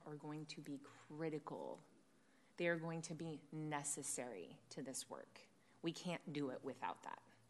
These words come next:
Um, so, um, you know, talking about panel upgrades, that is a very expensive cost.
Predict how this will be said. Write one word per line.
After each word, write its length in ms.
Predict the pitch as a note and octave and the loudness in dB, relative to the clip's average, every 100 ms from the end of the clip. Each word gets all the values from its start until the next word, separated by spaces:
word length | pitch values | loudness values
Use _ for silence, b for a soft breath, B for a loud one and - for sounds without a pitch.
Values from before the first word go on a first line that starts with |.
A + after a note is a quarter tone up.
| B B B B B - | B B B B B 6
Um, 420 | D3+ C3+ B2+ B2 - - | 8 8 6 0 -6 2
so, 760 | - - D#3 D3 D3 C#3+ C#3 - | 6 10 10 10 10 8 6 4
um, 440 | C3+ B2+ B2+ B2+ B2+ - C#3 | 4 4 2 0 -2 -12 -6
you 120 | E3+ D#3 | 2 2
know, 120 | C#3+ | 4
talking 380 | - D3+ D#3+ D3+ | 6 4 4 2
about 220 | C#3+ C#3 | 2 2
panel 320 | - D#3 C#3+ | 0 0 0
upgrades, 480 | B2+ - G#2 A2 C#3 | -2 -4 -4 -4 -2
that 100 | D3 | 0
is 140 | D3+ | 0
a 60 | D3+ C#3+ | -2 0
very 240 | D3 C#3+ | 2 2
expensive 420 | B2 - C3+ C3 - | 2 0 -2 -4 -6
cost. 420 | A#2 G#2+ - | -6 -4 -4